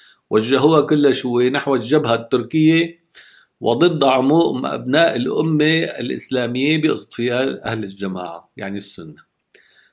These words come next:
فمن حي-، فمن جهة يجري العمل على رفع مقام ومنزلة الإمام إلى مرتبة الألوهية، ويتحول الإمام الذي هو وصي النبي في التشيع العلوي، وهو الأتقى والأعلم،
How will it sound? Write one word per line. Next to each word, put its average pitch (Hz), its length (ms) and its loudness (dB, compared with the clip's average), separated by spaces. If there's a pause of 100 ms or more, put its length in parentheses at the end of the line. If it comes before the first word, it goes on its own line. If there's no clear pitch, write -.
(120)
فمن 135 260 2
حي-، 196 380 6
فمن 175 300 2
جهة 190 280 4
يجري 170 340 4
العمل 165 360 4
على 143 240 6
رفع 170 260 2
مقام 139 480 0
ومنزلة 139 520 0 (120)
الإمام 147 340 0
إلى 131 240 -2
مرتبة 147 380 0
الألوهية، 110 880 -4 (880)
ويتحول 139 680 4
الإمام 143 720 2
الذي 135 400 0
هو 147 320 4
وصي 156 460 2
النبي 117 640 -2
في 127 120 -8
التشيع 147 680 0 (460)
العلوي، 101 680 0 (100)
وهو 123 260 2
الأتقى 131 540 0
والأعلم، 110 640 0